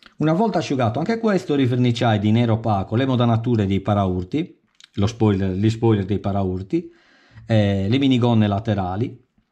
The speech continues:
e infine riverniciai anche lo spoiler posteriore, eh, dopo averlo ovviamente preparato.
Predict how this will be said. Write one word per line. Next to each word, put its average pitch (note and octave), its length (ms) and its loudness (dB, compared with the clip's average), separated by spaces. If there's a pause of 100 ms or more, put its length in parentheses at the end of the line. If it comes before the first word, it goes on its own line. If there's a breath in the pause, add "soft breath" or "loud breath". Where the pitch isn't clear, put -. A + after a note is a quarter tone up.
(120)
e D3 80 -2
infine F#3+ 300 4
riverniciai D3+ 580 0
anche A#2 200 0
lo B2 80 2
spoiler G#2 580 0 (200)
posteriore, G2+ 800 -2 (1700 soft breath)
eh, G2+ 420 2
dopo C#3 180 0
averlo A#2 280 2
ovviamente G#2+ 400 2
preparato. F#2+ 640 -6